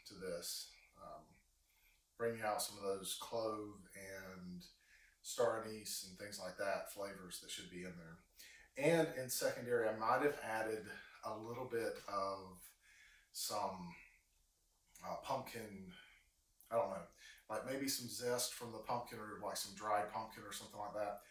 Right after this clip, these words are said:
I'll have to think about this, 'cause it really needs a little something else. So it's good, but not perfect. Um, but yeah, well, this has been an episode of The Accidental Brewer. Um,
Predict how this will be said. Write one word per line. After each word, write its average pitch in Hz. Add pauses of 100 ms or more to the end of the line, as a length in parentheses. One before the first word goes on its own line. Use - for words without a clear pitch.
(180)
I'll 120
have 123
to -
think 127
about 101
this, 92
'cause 104
it 117
really 151
needs 131 (460)
a 117
little 120
something 117
else. -
So 123
it's - (680)
good, 170 (160)
but 113
not 117
perfect. - (800)
Um, - (1000)
but 101
yeah, - (560)
well, -
this 127
has 127
been 123 (220)
an 113
episode 143
of 139
The 135
Accidental 135
Brewer. 131 (600)
Um, 98